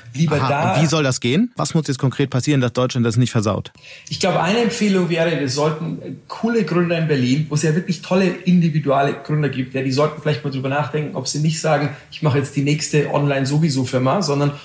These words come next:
Speaker 1: ob sie nicht versuchen, an Universitäten tolle, äh, Wissenschaftler zu finden, und zwar vielleicht nicht in Berlin, ja, das sind die Universitäten irgendwo,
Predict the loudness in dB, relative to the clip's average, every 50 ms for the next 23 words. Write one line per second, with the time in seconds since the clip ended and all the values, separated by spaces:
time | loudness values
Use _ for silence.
0 | -16 -8 -6 -4 -4 0 0 0 0 0 0 -2 -2 0 0 0 0 0 -2 -2
1 | -2 -2 0 0 0 0 0 0 0 -2 -4 -2 0 0 0 0 0 -2 -2 -2
2 | 0 0 2 4 4 2 2 0 -4 -8 -16 -20 -20 _ _ _ -2 0 2 2
3 | 0 0 0 0 2 2 0 0 0 0 -2 -2 -4 -6 -6 -6 -6 -4 -4 -4
4 | -4 -4 -2 -2 -2 0 0 0 0 0 0 0 -2 0 2 0 2 2 2 2
5 | 2 2 2 2 0 0 0 -2 -4 -4 -4 -4 -4 -2 -2 -2 -2 0 0 0
6 | 2 0 0 -2 -2 -4 -2 -2 -4 -4 -4 -4 -6 -4 -4 -4 -4 -2 0 0
7 | 0 0 0